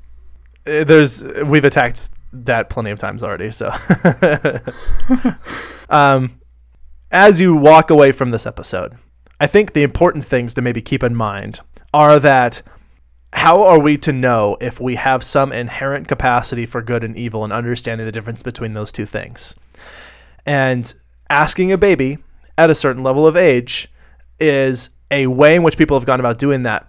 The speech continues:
But the way that they ask it and measure it are very ambiguous situations based on very ambiguous responses from the babies and essentially just layering on top of that our interpretation of what we think that might mean.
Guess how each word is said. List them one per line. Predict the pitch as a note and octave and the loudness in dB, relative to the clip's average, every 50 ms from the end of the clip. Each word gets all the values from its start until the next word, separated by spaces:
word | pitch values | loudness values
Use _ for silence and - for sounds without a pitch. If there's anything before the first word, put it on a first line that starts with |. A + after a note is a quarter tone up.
| _ - | _ -2
But | - C#3+ B2+ - - | 0 0 0 0 0
the | - C#3 | -2 -2
way | B2+ A#2+ C#3 D#3 F#3+ G#3+ | 0 2 4 4 4 4
that | G#3 - - | 4 2 2
they | D#3+ D#3+ C#3+ | 2 2 2
ask | - C#3 C#3 C3+ - - - | 0 -2 -4 -4 -4 -4 -4
it | C3 - | -4 -4
and | B2+ B2+ | -4 -2
measure | C#3+ F#3+ G#3 E3+ D#3 C3 B2 | 0 0 0 0 0 0 0
it | B2 A#2+ A#2 - - | 0 -2 -4 -6 -4
are | D3 C3 B2+ B2+ | -2 0 0 0
very | A#2 G#2+ - - - F3+ G#3 A#3+ B3 A#3+ | -2 -4 -6 -2 0 2 4 4 4 4
ambiguous | F3+ D3 C3+ C#3+ C#3 C3 C3 C3 B2 A#2+ | 2 2 0 0 -2 0 0 -2 -2 -2
situations | - D3 C3+ - C3+ B2 A#2+ A#2+ A#2 - C#3 B2+ B2 A#2 | -2 -4 -4 -2 -2 0 0 -2 -2 -4 -6 -6 -6 -8
based | - - B2+ B2 A#2+ - - | -8 -6 -6 -6 -4 -4 -4
on | B2+ B2 A#2 | -6 -6 -8
very | A2 - C#3+ D#3+ G3+ G#3+ G#3 D#3+ | -10 -8 -4 -2 0 0 0 0
ambiguous | C3+ B2 A#2+ A#2 A#2+ D3 D#3 C3 C#3+ B2+ B2+ B2 - - | 0 -2 -2 -4 -4 -4 -4 -2 -2 -2 -2 -2 -4 -6
responses | A2+ - - C#3+ C#3 C#3 C3+ C#3 C3 - | -8 -2 0 0 0 0 -2 -6 -8 -8
from | C#3 B2+ | -6 -6
the | A#2+ A#2 | -4 -4
babies | A2 B2 B2+ B2 B2 A#2+ A#2 G#2+ A#2 | -4 -4 -4 -2 -4 -4 -6 -6 -6
and | A#2 | -8
essentially | A#2 - - G#3 A#3 A3+ A#3 F3+ | -6 -4 -4 -4 0 0 0 0
just | B2 A#2 - - | 0 -2 -6 -8
layering | A2+ A2+ A#2+ C#3+ F3 F#3 F3+ D#3+ D3+ C#3+ C3+ | -8 -4 -2 -2 0 0 0 0 0 0 -2
on | C3 A#2 A#2+ | -4 -4 -6
top | - - - B2 - | -6 -8 -8 -2 0
of | F3 E3+ D#3 | 0 0 2
that | F#3 G3+ G3+ - - - - - F#3+ - - | 4 4 2 2 -2 -8 -16 -14 -10 -2 4
our | E3+ G3 G3+ | 6 6 6
interpretation | F#3 E3 F3+ F3 - D3 - D3+ D#3 D#3+ - E3+ | 6 4 2 0 0 0 0 0 0 2 0 0
of | D3 | 2
what | C#3+ D#3 C#3+ | 2 2 4
we | D#3+ F3 D#3+ | 4 2 0
think | - - - F#3 F#3 F3 - | 0 0 -2 -2 -2 2 4
that | F3 E3+ D#3 C#3+ | 4 4 4 2
might | C#3 D3 D3+ - | 0 -4 -4 -4
mean. | D3+ D3+ E3 D3 A2+ - - | -8 -10 -10 -10 -12 -14 -16